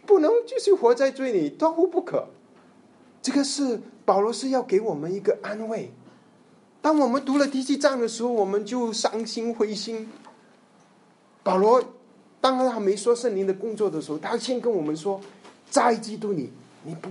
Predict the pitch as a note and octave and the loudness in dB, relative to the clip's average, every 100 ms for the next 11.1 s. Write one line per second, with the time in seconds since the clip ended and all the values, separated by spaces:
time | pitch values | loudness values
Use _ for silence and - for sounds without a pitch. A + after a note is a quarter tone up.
0 | E3+ A3+ G3 G3+ G3 G3 D3 - - _ | -6 -6 -4 -8 -6 -6 -8 -12 -20 _
1 | _ _ _ _ _ _ _ _ _ _ | _ _ _ _ _ _ _ _ _ _
2 | _ - D#3+ - F#3 - C#2 - _ _ | _ -14 -12 -6 -6 -6 -16 -20 _ _
3 | _ _ _ _ _ _ _ _ _ - | _ _ _ _ _ _ _ _ _ -20
4 | _ _ _ _ _ _ - _ _ _ | _ _ _ _ _ _ -20 _ _ _
5 | _ - - _ - - - - - A3 | _ -20 -20 _ -18 -18 -20 -20 2 4
6 | A#3 F#3 D#3 F3+ G#3+ G3+ C#3+ D3 C3+ C#3+ | 4 0 -6 -6 -4 -2 -2 -2 -4 -4
7 | D#3+ F#3 F#3+ A3 G3 D3+ C#3 B2+ F3 D3+ | -4 -4 -4 -2 -2 -2 -8 -8 -2 -2
8 | - - - _ - - _ - G#3+ F#3+ | -2 -12 -20 _ -20 -20 _ -4 -2 -2
9 | C#3 B2 C3+ C#3 - C#3+ D3 A2 - G#3+ | -4 -6 -8 -8 -8 -4 -4 -4 -4 -2
10 | G3 - D#3 D3 D#3+ D3+ D3+ - D3 D3+ | -2 -4 -6 -4 -6 -8 -12 -10 -10 -10
11 | C3+ | -12